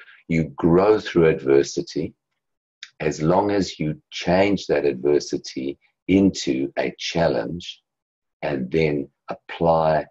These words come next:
what I've talked about, which is apply the principles of how to be resilient. So that in the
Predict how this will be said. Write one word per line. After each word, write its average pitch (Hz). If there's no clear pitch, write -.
what 76
I've 71
talked -
about, 64
which -
is -
apply -
the -
principles -
of -
how 78
to 69
be 64
resilient. 62
So 65
that 67
in 65
the -